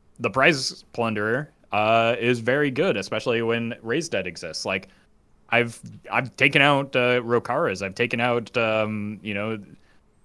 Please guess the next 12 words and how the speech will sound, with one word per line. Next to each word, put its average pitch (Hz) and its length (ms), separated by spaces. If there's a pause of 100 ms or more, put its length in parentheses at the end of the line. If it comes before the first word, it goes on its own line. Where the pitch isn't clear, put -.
(160)
giants 104 520
on 104 180
the 107 400 (340)
opposing 110 380
side 117 160
of 110 40
the 110 60
board 127 260
with 95 180
this 104 220
just 101 320 (440)
by 98 400